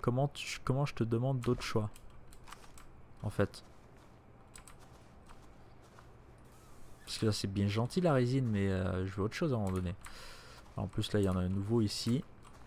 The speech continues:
Je veux pas de résine.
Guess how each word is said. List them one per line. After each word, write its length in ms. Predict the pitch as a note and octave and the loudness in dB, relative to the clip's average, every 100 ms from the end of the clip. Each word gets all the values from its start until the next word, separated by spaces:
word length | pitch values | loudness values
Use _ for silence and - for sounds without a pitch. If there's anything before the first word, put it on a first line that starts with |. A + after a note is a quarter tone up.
| - - - - B3 - - - - - - - - - - - - - - | -18 -18 -18 -12 -12 -12 -10 -12 -12 -20 -20 -20 -20 -20 -20 -20 -20 -18 -12
Je 100 | - | 0
veux 60 | G#2 | 2
pas 140 | A2+ | 6
de 80 | C3 | 6
résine. 260 | G#2+ F#2 | 4 2